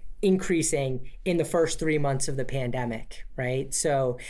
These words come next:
the amount of people who are shopping online and are comfortable shopping online is far greater today than it was just two years ago. I think about,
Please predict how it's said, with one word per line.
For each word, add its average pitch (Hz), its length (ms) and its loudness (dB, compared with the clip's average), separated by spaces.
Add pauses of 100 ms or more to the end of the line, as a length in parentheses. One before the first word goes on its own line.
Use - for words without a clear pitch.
(160)
the 165 100 2
amount 151 400 2
of 185 180 2
people 143 760 0
who 180 100 4
are 147 60 4
shopping 160 400 2
online 139 560 0
and 175 100 0
are 143 80 2
comfortable 196 560 0
shopping 139 420 0
online 123 600 -2 (280)
is 151 140 0
far 165 260 4
greater 156 360 4
today 151 400 0
than 135 120 0
it 131 140 -2
was 131 460 0
just - 320 -2
two 156 100 0
years 147 340 2
ago. 131 240 -2
I 131 100 -2
think 165 220 -2
about, 151 440 2